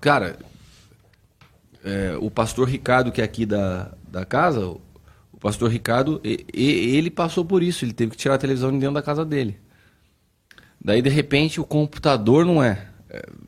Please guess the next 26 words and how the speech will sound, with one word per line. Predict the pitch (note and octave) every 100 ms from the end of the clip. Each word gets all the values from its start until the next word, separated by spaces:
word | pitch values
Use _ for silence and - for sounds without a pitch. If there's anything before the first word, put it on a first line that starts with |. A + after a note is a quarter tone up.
| G1+ - _ _
agora | - G2 G#2+ C3+ D3+
você | E3
não | E3
faz | D#3 F3+ E3
nada | C3 D3 D3 F3 D#3+
sem | C4
o | E3
computador, | C4 A3 C4 E3+ F3
velho. | D3+
Você | -
não | A#2
trabalha | A2 B2+ A#2+ B2 B2+
sem | G#2+
o | G#2+
computador, | G#2+ G2+ A#2+ A2+ A2+
você | A2+
não | G#2+
paga | A2 A2
a | A2+
conta, | - A2+ A2+
é | A2+
tudo. | - B2 C3+ - - - -
Então, | A#2 A#2 F3+
a, |
a | F3 - C3
gente, | C#3+ D#3+